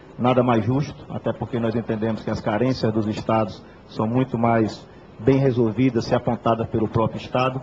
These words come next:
pela própria Prefeitura, do que por nós do Ministério do Turismo,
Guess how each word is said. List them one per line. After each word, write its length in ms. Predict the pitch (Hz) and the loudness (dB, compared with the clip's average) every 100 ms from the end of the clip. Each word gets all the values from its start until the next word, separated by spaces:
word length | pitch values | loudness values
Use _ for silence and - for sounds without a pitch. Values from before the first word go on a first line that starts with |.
| - | -4
pela 160 | 110 | -2
própria 300 | 104 117 117 | 2 2 2
Prefeitura, 720 | - 113 - 120 131 139 151 151 - - - | -2 -2 -2 0 4 4 4 0 -10 -20 -8
do 120 | 123 | -8
que 160 | - 131 | -4 -2
por 220 | 143 127 | -2 0
nós 220 | 117 120 | 0 0
do 60 | 110 | -2
Ministério 380 | 107 - 107 104 | -6 -6 -6 -6
do 80 | |
Turismo, 440 | 101 117 117 127 | -2 -2 0 -2